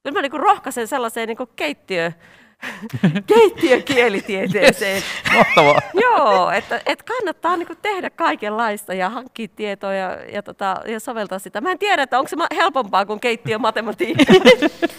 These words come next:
Speaker 1: <laughs> Et, tota, pystyykö sieltä, niinku, tavallaan päästä semmoisiin, niinku, kiinnostaviin juttuihin vähän, niinku, koti-,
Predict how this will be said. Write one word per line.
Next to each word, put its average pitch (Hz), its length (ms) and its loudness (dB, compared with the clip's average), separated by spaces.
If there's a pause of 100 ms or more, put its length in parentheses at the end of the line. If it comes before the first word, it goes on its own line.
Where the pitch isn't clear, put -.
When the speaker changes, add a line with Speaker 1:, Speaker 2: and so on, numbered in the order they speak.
(280)
Speaker 1:
<laughs> - 80 2
Et, 277 200 4
tota, 240 340 4 (280)
pystyykö 254 460 -10
sieltä, 208 380 -4
niinku, 170 180 -12 (220)
tavallaan 190 380 -4
päästä 214 360 -2
semmoisiin, 175 260 -14
niinku, 175 220 -16
kiinnostaviin 170 580 -12
juttuihin 175 480 -10
vähän, 185 200 -2
niinku, 175 160 -12
koti-, - 320 -10